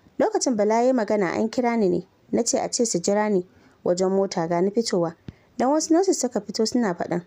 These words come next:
"Dan Allah malamai, ku matsa daga nan, ba ku ganin halin da majinyata ke ciki ne? Kuna ɗaga mana murya?" Dan shi ne fa ba, ba mu yarda a zo asibitin nan, haka sai time ɗin ziyara.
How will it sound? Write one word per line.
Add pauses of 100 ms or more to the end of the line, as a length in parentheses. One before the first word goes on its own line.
(140)
"Dan
Allah
malamai, (420)
ku
matsa
daga
nan, (220)
ba
ku
ganin
halin
da
majinyata
ke
ciki
ne? (380)
Kuna
ɗaga
mana
murya?" (560)
Dan
shi
ne
fa
ba,
ba
mu
yarda
a
zo
asibitin
nan, (280)
haka
sai
time
ɗin
ziyara.